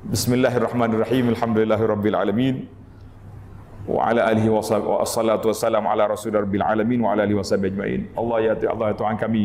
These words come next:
sempena dengan kami tadabbur ayat Al-Quran pada pagi ini. Cerahkanlah hati kami, lapangkanlah dada kami, supaya kami dapat menerima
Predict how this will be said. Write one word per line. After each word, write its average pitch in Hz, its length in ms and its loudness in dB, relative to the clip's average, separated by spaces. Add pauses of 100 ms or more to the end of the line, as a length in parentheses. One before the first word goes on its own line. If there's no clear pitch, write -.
sempena 120 400 -2
dengan 113 240 -2
kami 117 240 -2
tadabbur 131 480 0
ayat 110 320 -4
Al-Quran 117 400 -2
pada 113 160 -2
pagi 117 320 -4
ini. 156 100 -4 (680)
Cerahkanlah 120 480 0
hati 110 320 -4
kami, 110 560 0
lapangkanlah 110 600 0 (120)
dada 107 160 2
kami, 104 480 0
supaya 113 320 2
kami 110 320 2
dapat - 240 -2
menerima 131 480 2